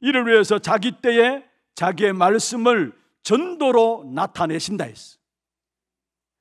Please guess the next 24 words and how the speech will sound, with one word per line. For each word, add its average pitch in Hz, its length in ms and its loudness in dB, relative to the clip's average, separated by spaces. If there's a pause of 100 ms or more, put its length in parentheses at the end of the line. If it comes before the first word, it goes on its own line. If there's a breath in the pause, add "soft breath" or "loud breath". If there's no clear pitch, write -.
(140)
자기 208 380 -2
때에 220 260 0
자기의 185 340 -2
말씀을 175 680 -6 (380)
전도로 254 600 -2
나타내신다. 143 680 -8
그래서 190 540 -4 (260 soft breath)
저와 202 340 0
여러분이 196 320 -2
복음의 233 440 -2
말씀이 220 400 -2
정리되어 185 400 -8
있어야 147 280 -10
되고 156 540 -12 (1300)
그걸 226 300 0
누리는 214 380 -6
기도로 240 380 -2
정리되어 202 420 -4
있어야 151 200 -6
되고 135 220 -10
또 214 140 -2
한 202 100 -2
가지 185 220 -2
마지막 175 640 -4